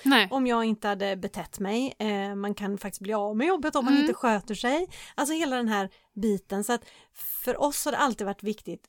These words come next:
Speaker 2: gör, nu pratar vi inte att de ska A i
Speaker 1: Absolut
Speaker 2: i
Speaker 1: inte.
Speaker 2: ämnena,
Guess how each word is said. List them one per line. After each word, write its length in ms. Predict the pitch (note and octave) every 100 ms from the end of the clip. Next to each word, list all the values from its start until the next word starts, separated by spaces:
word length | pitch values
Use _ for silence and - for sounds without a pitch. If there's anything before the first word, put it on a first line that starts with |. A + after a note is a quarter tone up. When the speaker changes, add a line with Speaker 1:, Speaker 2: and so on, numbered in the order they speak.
| _
Speaker 2:
gör, 440 | B3+ G#3+ C#4 C#4 - G#3+
nu 240 | G#3+ A3+ B3+
pratar 280 | D4 C4+ C4
vi 40 |
inte 140 | A#3
att 60 | E3
de 120 | F3
ska 240 | - - -
A 400 | B3 B3+ G3+ E3
i 280 | - - - - _ -
Speaker 1:
Absolut 640 | - - - G#3 A3+ D#4+ D#4
Speaker 2:
i 120 | A#3+
Speaker 1:
inte. 180 | D4+ C4+
Speaker 2:
ämnena, 580 | B3 G#3 A#3+ G3+ A#3+